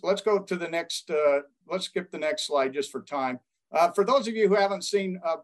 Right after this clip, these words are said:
Brad, uh, Brad Wilcox has a video, and, uh, look that up on YouTube where he describes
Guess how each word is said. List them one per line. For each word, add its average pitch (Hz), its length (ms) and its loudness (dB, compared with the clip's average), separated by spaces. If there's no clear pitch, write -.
Brad, 190 260 2
uh, 147 200 2
Brad 185 280 0
Wilcox 165 540 2
has 151 200 0
a 135 60 -6
video, 131 580 0
and, 147 260 2
uh, 147 200 4
look 247 180 0
that 196 220 4
up 185 180 0
on 156 160 0
YouTube 151 460 -8
where 143 200 2
he 175 140 0
describes 175 800 -2